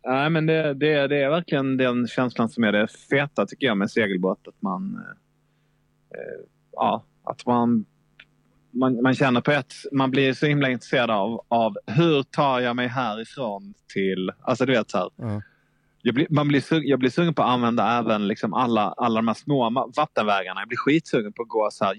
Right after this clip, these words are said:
Speaker 1: Hjälmar kanal, liksom.
Speaker 2: Ja.
Speaker 1: Till liksom så här, "Fan, jag skulle kunna segla, eller jag åtminstone åka med segelbåten till Örebro."
Speaker 2: Ja.
Speaker 1: Liksom. Åh, fan vad coolt.
Speaker 2: <laughs>
Speaker 1: Eh.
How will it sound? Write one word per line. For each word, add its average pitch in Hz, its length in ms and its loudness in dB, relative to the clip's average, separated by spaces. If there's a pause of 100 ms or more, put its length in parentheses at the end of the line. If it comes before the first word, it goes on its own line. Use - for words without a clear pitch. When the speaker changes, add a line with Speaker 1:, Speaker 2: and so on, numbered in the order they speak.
Speaker 1:
Hjälmar 117 500 -2
kanal, 120 540 -6
liksom. 101 200 -8
Speaker 2:
Ja. 143 120 2 (1000)
Speaker 1:
Till 110 380 0 (140)
liksom 117 280 0
så 110 100 -8
här, 98 60 -4
"Fan, 151 240 -2
jag 131 120 -4
skulle - 220 0
kunna 143 160 2
segla, 139 720 2
eller 120 180 2
jag 117 280 0
åtminstone 113 360 0
åka 131 360 0
med 113 320 0
segelbåten 113 580 -2
till 101 340 2
Örebro." - 720 0 (120)
Speaker 2:
Ja. 120 140 0
Speaker 1:
Liksom. - 340 -2
Åh, 143 140 -2 (280)
fan 107 240 0
vad 117 140 0
coolt. 104 220 -6 (640)
Speaker 2:
<laughs> - 340 -14
Speaker 1:
Eh. 104 440 -8